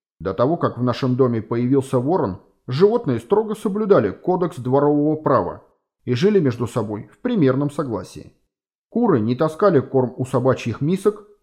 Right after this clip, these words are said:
утки не обижали кур, собаки тоже уважали чужую собственность.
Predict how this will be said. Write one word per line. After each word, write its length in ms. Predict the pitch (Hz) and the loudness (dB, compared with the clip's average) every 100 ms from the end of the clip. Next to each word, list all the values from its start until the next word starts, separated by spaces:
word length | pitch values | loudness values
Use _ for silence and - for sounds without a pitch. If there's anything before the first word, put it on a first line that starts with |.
| _ | _
утки 300 | 247 262 - | -4 -4 -2
не 140 | 202 170 | -2 0
обижали 400 | 156 151 196 202 | 0 2 2 0
кур, 360 | 202 120 - _ _ _ _ | -2 -4 -4 _ _ _ _
собаки 440 | - 254 240 247 | -4 0 0 0
тоже 260 | 233 139 107 | 2 2 2
уважали 400 | 107 110 131 143 | -2 0 0 0
чужую 320 | - 104 127 | -2 -4 -4
собственность. 720 | 127 110 - 98 87 - _ | -2 -6 -6 -14 -14 -16 _